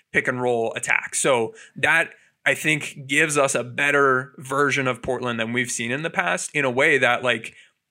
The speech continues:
I don't <laughs> like, Dame c-, can be scary. He's in a down stretch right now. C J was out for a good bit of the season, but he's back. They're both knocking down pull-up threes left and right and scoring at iso, ball screens.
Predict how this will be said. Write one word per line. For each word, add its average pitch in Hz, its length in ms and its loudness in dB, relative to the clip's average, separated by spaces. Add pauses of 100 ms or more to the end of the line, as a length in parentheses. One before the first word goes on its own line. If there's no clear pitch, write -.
(400)
I - 140 0
don't - 400 -2
<laughs> - 0 -
like, 139 160 -2
Dame 147 260 0
c-, - 80 -18 (140)
can 160 240 0
be 160 100 -6
scary. 147 300 2
He's 143 160 -2
in 170 80 0
a 165 60 2
down 139 220 -2
stretch 180 220 0
right 196 140 2
now. 127 260 0 (220)
C 160 200 -2
J 160 140 4
was 160 160 0
out 139 160 2
for 151 80 0
a 143 60 0
good 147 120 -2
bit 147 100 0
of 147 60 0
the 147 60 -10
season, 139 240 -6
but 123 120 -6
he's 170 180 -6
back. 123 360 0 (280)
They're 185 100 2
both 180 260 -2
knocking 170 360 -4
down 165 240 0
pull-up 165 260 -2
threes 151 260 -6
left 139 240 -4
and 127 200 -4
right 156 440 -2
and 127 140 -2
scoring 139 420 -2
at 123 140 -2 (100)
iso, 151 560 0
ball 143 220 2
screens. 139 540 -4